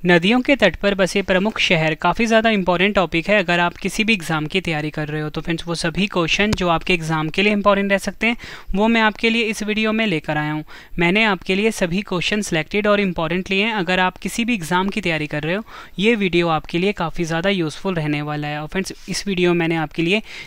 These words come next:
जितने भी प्रीवियस ईयर में क्वेश्चन पूछे गए हैं और जिनका ट्रेंड है हर साल रिपीट होने का, वो सभी क्वेश्चन मैंने आपके लिए ले लिया हुआ है। और इस वीडियो में मैंने आपके लिए भारत के सभी प्रमुख शहर और विश्व के सभी प्रमुख शहर से जुड़े हुए क्वेश्चन लिए हैं।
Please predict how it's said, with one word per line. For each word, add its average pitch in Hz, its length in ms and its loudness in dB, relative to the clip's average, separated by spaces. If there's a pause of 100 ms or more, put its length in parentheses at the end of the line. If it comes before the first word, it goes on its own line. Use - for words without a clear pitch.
जितने 185 340 0
भी 226 180 0
प्रीवियस 196 520 0
ईयर 180 140 2
में 185 140 0
क्वेश्चन 185 360 -2
पूछे 180 360 0
गए 185 160 4
हैं 180 100 4
और 185 100 0
जिनका 180 300 -2
ट्रेंड 180 440 2
है 185 100 2
हर 180 260 -2
साल 180 220 0
रिपीट 190 380 -2
होने 165 200 0
का, 196 180 -2 (340)
वो 208 100 -2
सभी 196 260 0
क्वेश्चन 208 320 0
मैंने 185 240 2
आपके 175 220 -2
लिए 180 100 2
ले 156 140 2
लिया 143 220 -2
हुआ 147 140 -4
है। 151 60 -6
और 165 120 -4
इस 170 120 -6
वीडियो 185 240 2
में 185 80 2
मैंने 180 180 2
आपके 170 240 -2
लिए 208 180 -2 (360)
भारत 170 300 2
के 233 140 -4
सभी 196 260 -2
प्रमुख 185 380 -2
शहर 202 340 2
और 175 220 -2
विश्व 190 280 -2
के 226 140 -2
सभी 185 300 -4
प्रमुख 180 340 -2
शहर 175 280 0
से 180 140 -6
जुड़े 165 220 -2
हुए 160 160 -2
क्वेश्चन 156 380 -2
लिए 143 280 -2
हैं। 143 280 -6